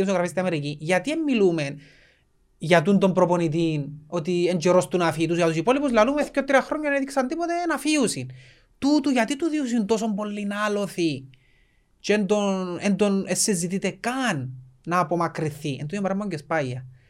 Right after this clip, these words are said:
Εν τόσες πολλές επιτυχίες που τους έκαμε τότε και ήταν τόσο τεράστια η αποτυχία που έζησαν τα επόμενα χρόνια, το ίδιο και οι Ορθωσιάτες,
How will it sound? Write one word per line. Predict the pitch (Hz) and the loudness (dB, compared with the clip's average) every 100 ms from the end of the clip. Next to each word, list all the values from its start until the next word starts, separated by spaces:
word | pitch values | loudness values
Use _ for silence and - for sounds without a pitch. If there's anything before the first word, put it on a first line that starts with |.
| _ _ - | _ _ -8
Εν | 156 | -6
τόσες | 147 220 240 | -4 -4 -2
πολλές | 254 226 | -2 -2
επιτυχίες | 208 175 160 - 165 | -4 -6 -8 -4 -6
που | - | -4
τους | 156 | -6
έκαμε | 165 156 147 | -2 0 0
τότε | 135 135 135 139 185 - _ _ _ - | -2 -2 -2 -4 -6 -10 _ _ _ -2
και | 185 | 4
ήταν | 185 180 139 123 - _ _ | 4 4 0 -2 -12 _ _
τόσο | 226 240 320 | -2 0 -2
τεράστια | 320 247 233 226 - - 208 | -2 -2 0 0 -2 0 2
η | 190 | 2
αποτυχία | 180 180 175 151 202 196 | 2 0 -4 -4 2 4
που | 180 | 4
έζησαν | 147 175 170 165 | 2 2 2 2
τα | |
επόμενα | 156 151 147 139 | 4 4 0 -2
χρόνια, | - 147 139 147 185 | 0 0 0 -4 -6
το | 190 | -4
ίδιο | 190 | -4
και | 180 | -2
οι | 175 | -2
Ορθωσιάτες, | 170 165 147 139 135 135 240 | -2 -6 -2 -2 0 -4 -6